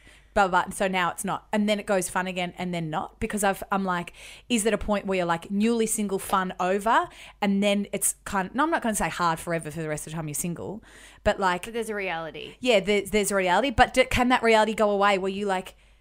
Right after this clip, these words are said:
Speaker 1: I don't know,
Speaker 2: Yes,
Speaker 1: something
Speaker 2: yes,
Speaker 1: change. Yeah, where you
Speaker 2: yes.
Speaker 1: do a bit of self-work, whatever, and then you go, "I'm gonna turn my energy outward a little bit now," and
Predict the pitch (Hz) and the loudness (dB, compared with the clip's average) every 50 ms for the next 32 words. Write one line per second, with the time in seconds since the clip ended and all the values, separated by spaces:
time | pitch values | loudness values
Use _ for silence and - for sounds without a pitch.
0 | _ _ _ _ _ _ - - 254 269 262 233 262 262 220 - - 240 - 240 | _ _ _ _ _ _ -2 0 2 2 4 4 4 4 4 4 2 2 2 2
1 | 233 208 - 226 226 220 220 220 226 220 214 214 220 220 220 220 - 262 262 254 | 0 0 0 0 -2 -2 -2 0 0 2 2 2 2 0 0 0 0 0 -2 0
2 | 214 247 226 220 - - 220 214 - 226 220 214 - 233 247 233 233 220 214 208 | 0 2 2 4 4 4 4 2 2 0 0 0 2 2 4 4 4 2 2 2
3 | 202 202 208 214 214 220 220 220 208 208 208 208 - - - - - 262 311 349 | 2 2 0 -2 -2 0 0 2 2 2 0 -2 -12 -20 -20 -14 -8 -4 -4 -4
4 | 339 - - 277 262 262 254 247 240 214 220 214 190 196 214 220 226 214 214 214 | -4 -2 -2 -2 0 0 -2 -2 -4 -2 -2 0 2 2 0 0 -2 -4 -4 -4
5 | 208 202 196 190 202 - 190 185 185 185 190 190 190 185 175 175 175 175 175 | -4 -4 -6 -8 -8 -8 -6 -6 -4 -4 -4 -4 -4 -6 -6 -8 -8 -10 -12